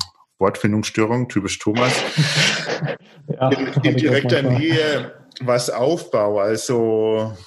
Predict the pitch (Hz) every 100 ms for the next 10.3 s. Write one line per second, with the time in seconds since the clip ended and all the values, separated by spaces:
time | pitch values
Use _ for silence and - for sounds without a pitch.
0 | - - 110 135 147 - 127 120 117 131
1 | 143 117 117 - 123 127 - 135 135 135
2 | 107 - 139 143 135 135 135 - - 123
3 | - - 123 107 117 123 - 120 - 117
4 | 123 127 117 123 120 117 120 127 123 -
5 | 120 123 120 110 - 107 107 117 117 107
6 | 101 104 117 113 110 110 104 101 104 110
7 | - 95 95 104 120 98 87 90 92 95
8 | 98 101 104 - 104 110 - 92 98 101
9 | - - 92 101 95 92 98 113 - 82
10 | 85 101 120